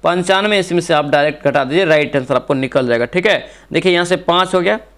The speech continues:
ठीक है, ये ग्यारह, ग्यारह में से नौ गया, यहाँ से दो, यानी कि पच्चीस प्रतिशत छात्र क्या होगा यहाँ से अनुत्तीर्ण हो जाता है, यानी, आ, क्या होता है यहाँ से पास होता है, पच्चीस प्रतिशत पास हो जाएगा दोनों विषय में।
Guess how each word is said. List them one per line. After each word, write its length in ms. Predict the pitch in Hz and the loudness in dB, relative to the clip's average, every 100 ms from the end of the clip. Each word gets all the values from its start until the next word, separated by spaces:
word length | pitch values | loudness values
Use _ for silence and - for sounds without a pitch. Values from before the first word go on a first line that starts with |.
| _ 151 | _ -6
ठीक 120 | 156 | -2
है, 80 | 156 | 2
ये 180 | 160 | 2
ग्यारह, 400 | 156 165 175 151 | 2 2 2 0
ग्यारह 200 | 151 151 | 0 2
में 100 | 156 | 0
से 120 | 156 151 | 0 0
नौ 220 | 151 156 | 0 2
गया, 120 | 151 | 2
यहाँ 160 | 147 147 | 0 0
से 200 | 180 - | -4 -4
दो, 240 | 131 143 | -2 0
यानी 200 | 127 143 | 2 0
कि 100 | 147 147 | -4 -4
पच्चीस 460 | 170 170 214 220 | -4 -4 -6 -6
प्रतिशत 540 | - - - 151 151 - | -2 -2 -2 -4 -4 -6
छात्र 380 | - 151 143 135 | -2 -2 0 -4
क्या 200 | - 143 | 0 0
होगा 140 | 135 | 2
यहाँ 160 | 127 127 | 0 0
से 240 | 180 214 - - - - - | -2 -4 -10 -20 -20 -12 -2
अनुत्तीर्ण 520 | 170 180 180 214 180 | 0 0 0 0 2
हो 160 | 151 139 | 2 2
जाता 280 | 131 147 185 | 0 0 0
है, 120 | 160 | 0
यानी, 160 | 139 | 0
आ, 240 | 120 147 147 | 0 0 0
क्या 200 | 143 180 | 2 2
होता 180 | 165 190 | 2 2
है 60 | |
यहाँ 120 | 170 | 0
से 60 | 196 | -2
पास 360 | - 185 180 156 | 0 0 2 0
होता 180 | 123 | -2
है, 40 | 120 | -2
पच्चीस 240 | 143 180 175 | -2 -2 -2
प्रतिशत 360 | 160 160 - | -2 -2 -2
पास 220 | 151 151 139 | 0 0 2
हो 40 | |
जाएगा 220 | 131 160 | 0 0
दोनों 300 | 143 160 160 | 0 0 2
विषय 240 | 135 - 113 | 0 -2 -4
में। 160 | 107 | -4